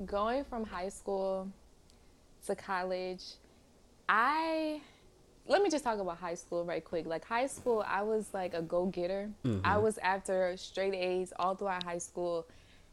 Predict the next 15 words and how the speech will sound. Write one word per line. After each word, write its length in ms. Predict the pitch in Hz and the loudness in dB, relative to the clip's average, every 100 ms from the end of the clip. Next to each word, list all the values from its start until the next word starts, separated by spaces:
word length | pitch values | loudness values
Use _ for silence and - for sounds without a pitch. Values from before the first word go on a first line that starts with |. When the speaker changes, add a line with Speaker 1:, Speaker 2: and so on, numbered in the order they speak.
| - - | -14 -2
Speaker 1:
And 100 | 180 | 2
I 140 | 220 | 4
was, 300 | 254 233 - - | 6 4 2 0
I 100 | 233 | 2
wanna 280 | 294 381 349 | 2 0 -2
say 160 | 269 | -2
I 140 | 220 214 | -2 0
was 220 | 202 185 | 0 -2
down 380 | 160 185 226 247 | -6 -6 -4 -4
the 80 | |
line 360 | 185 180 190 185 | -6 -6 -6 -6
of 200 | 180 170 - - - - - - - - | -8 -10 -14 -20 -20 -18 -20 -20 -20 -4
being 460 | 190 202 196 190 185 | 0 2 2 -2 -4
a 200 | 170 170 | -2 -2
perfectionist. 1040 | - 175 - 170 175 - 160 151 147 - | -4 -14 -4 -4 -4 -8 -10 -12 -14 -16